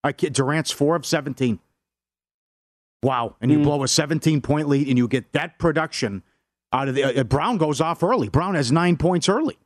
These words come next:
Speaker 2: That, and he, uh, he also closed with a tremendous fourth quarter.
Speaker 1: Uh-huh.
Speaker 2: He was terrific. But also, and, and Jaylen Brown pointed this out, uh,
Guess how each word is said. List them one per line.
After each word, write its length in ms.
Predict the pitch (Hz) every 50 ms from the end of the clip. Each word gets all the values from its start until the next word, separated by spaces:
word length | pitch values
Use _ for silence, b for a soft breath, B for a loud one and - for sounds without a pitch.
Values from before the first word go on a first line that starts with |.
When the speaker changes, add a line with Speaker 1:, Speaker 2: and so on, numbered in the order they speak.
| _ _ -
Speaker 2:
That, 300 | 127 131 143 160 175 - -
and 140 | - 139 139
he, 160 | 131 135 143
uh, 160 | 139 135 131
he 140 | 113 120 135 156
also 240 | 156 151 - -
closed 540 | 131 - - - 165 175 160 160 170 165 143 147
with 140 | 147 139
a 80 | 139 127
tremendous 460 | 120 - - 143 139 151 156 143 135
fourth 260 | - - 147 151 139 -
quarter. 360 | - 143 131 127 156 - 147
Speaker 1:
Uh-huh. 100 | 143 b b b b b b b
Speaker 2:
He 120 | - 175 190
was 200 | 190 190 180 -
terrific. 540 | - 175 143 135 127 - - 143 151 - - _ _ _ _ _ -
But 100 | 170 202
also, 460 | 233 240 - - - 196 175 160 139
and, 200 | 143 151 139 127 -
and 120 | 151 147
Jaylen 300 | - 202 220 220 196 170
Brown 200 | 156 175 165 147
pointed 280 | - - 160 156 151 135
this 160 | 131 120 -
out, 220 | 143 117 107 - - - _ _ _ _ _ _ _ _ _ _ -
uh, 260 | 139 139 135 131